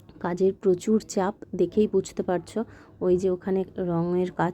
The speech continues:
চলছে, আর তোমাদের দাদাও সেখানে হেল্পারি করতে লেগে গেছে,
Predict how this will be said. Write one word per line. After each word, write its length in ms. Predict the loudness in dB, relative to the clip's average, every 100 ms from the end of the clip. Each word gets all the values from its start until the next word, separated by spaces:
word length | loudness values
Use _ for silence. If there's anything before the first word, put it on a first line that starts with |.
| 0
চলছে, 340 | -2 0 -4
আর 140 | -4 -6
তোমাদের 340 | -4 -4 -2 -2
দাদাও 340 | 0 0 -2
সেখানে 360 | -2 -2 0 2
হেল্পারি 420 | 2 0 0 0
করতে 280 | -2 -2 -2
লেগে 280 | 0 2
গেছে, 320 | 2 0 -2